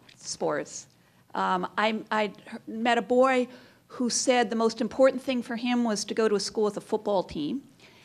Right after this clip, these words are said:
He lived in East Harlem, and he picked,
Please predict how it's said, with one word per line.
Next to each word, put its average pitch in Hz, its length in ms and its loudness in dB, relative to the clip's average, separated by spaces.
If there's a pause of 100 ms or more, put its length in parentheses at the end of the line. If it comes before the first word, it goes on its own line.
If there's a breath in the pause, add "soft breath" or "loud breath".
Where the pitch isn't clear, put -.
(160 soft breath)
He 233 160 -8
lived 233 300 4
in 220 200 -4
East 233 240 -6
Harlem, 185 560 0 (140)
and 196 140 -4
he 202 160 -10
picked, - 500 -6